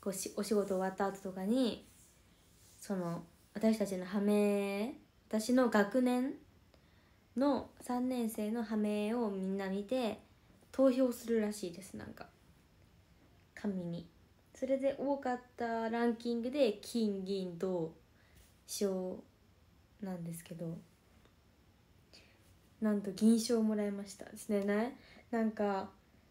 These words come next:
学年の通信、学年通信みたいなのがあるんですよ。それで、なんか、私の羽目の絵が載ってるなと思って、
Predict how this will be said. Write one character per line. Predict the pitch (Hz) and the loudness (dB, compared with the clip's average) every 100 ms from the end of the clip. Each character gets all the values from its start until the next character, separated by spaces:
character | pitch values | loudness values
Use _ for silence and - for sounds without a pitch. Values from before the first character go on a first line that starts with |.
| _ - | _ 4
学 | 233 233 320 | 4 6 8
年 | 320 320 311 | 8 8 8
の | 302 | 4
通 | 302 - 294 | 4 2 4
信、 | 285 - 269 262 | 4 2 2 4
学 | 214 247 | 2 4
年 | 285 294 285 | 6 6 4
通 | - 277 | 2 0
信 | 220 - - | 0 -2 -10
み | - | -10
た | - | -10
い | - - | -12 -10
な | |
の | 196 | -4
が | 202 | -2
あ | |
る | 196 175 | -2 -4
ん | |
で | 170 | -8
す | 170 | -8
よ。 | - - - - - - - - | -10 -12 -20 -20 -20 -20 -20 -8
そ | - | 4
れ | 262 | 6
で、 | 269 277 | 8 8
な | 277 330 | 8 8
ん | 320 | 8
か、 | 262 | 6
私 | 240 269 277 | 8 4 4
の | 285 | 2
羽 | 285 262 | 4 6
目 | 269 269 | 6 6
の | 269 | 4
絵 | 247 | 4
が | 196 | 2
載 | 196 | -2
っ | |
て | 190 233 | -2 2
る | 233 | 4
な | 233 233 233 | 4 2 0
と | 220 | -2
思 | 180 175 | -6 -8
っ | |
て、 | 170 - 107 - | -10 -8 -8 -8